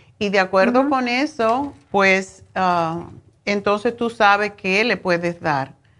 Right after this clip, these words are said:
Speaker 2: Ah, ok.
Speaker 1: Ok.
Speaker 2: Doctora, y como mi hija, ah, ¿como a dónde le puede hablar? Porque si ella puede dejarle algo o decirle algo,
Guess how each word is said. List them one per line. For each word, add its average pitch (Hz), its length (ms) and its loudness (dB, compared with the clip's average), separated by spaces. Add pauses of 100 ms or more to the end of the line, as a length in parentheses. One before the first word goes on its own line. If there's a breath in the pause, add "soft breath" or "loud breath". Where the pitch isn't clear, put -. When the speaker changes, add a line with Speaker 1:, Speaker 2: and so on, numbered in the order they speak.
(840)
Speaker 2:
Ah, 214 440 -2
ok. 226 480 -2
Speaker 1:
Ok. 220 220 -4 (300)
Speaker 2:
Doctora, 254 720 2
y 233 180 0
como 240 380 2
mi 240 280 4
hija, 294 420 4
ah, 214 320 4 (100)
¿como 226 240 4
a 226 60 6
dónde 247 240 2
le 277 120 2
puede 254 280 4
hablar? 269 300 4
Porque 247 420 -2
si 214 180 -2
ella 262 400 2 (100)
puede 247 560 6
dejarle 247 520 2
algo 262 500 6
o 247 100 4
decirle 233 480 0
algo, 277 440 4